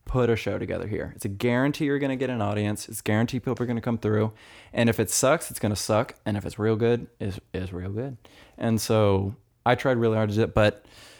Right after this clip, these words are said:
they, they pretty much just kicked us out and said nothing, um,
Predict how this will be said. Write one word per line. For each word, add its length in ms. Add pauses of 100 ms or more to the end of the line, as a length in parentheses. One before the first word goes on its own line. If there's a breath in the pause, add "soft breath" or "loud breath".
(340 loud breath)
they, 240
they 240
pretty 220
much 160
just 120
kicked 220
us 100
out 240
and 120
said 160
nothing, 540
um, 400